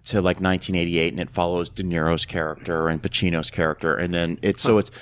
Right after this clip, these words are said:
Speaker 1: so it's a prequel, a, I guess it's a, it's a prequel and a sequel all rolled into one. I bought the book and then I got the audiobook.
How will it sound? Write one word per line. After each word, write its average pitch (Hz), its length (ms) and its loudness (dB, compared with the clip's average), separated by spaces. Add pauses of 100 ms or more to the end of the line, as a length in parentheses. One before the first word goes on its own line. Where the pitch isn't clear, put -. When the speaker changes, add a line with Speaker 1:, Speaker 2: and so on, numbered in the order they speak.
(140)
Speaker 1:
so 110 260 6
it's 101 180 4
a 92 240 6 (100)
prequel, 165 840 4 (1040)
a, 98 680 4 (2250)
I 101 100 0
guess 175 220 2
it's - 300 -2
a, - 60 0
it's 113 120 2
a 95 40 -2
prequel 165 400 4
and 127 100 2
a 127 40 -2
sequel 76 360 0
all 101 220 2
rolled 101 180 6
into 92 140 0
one. 87 140 0 (680)
I 131 260 8
bought 143 340 4
the 196 80 4
book 92 460 6
and 98 160 2
then 143 120 4
I 202 80 2
got 175 220 0
the - 200 2
audiobook. 101 880 2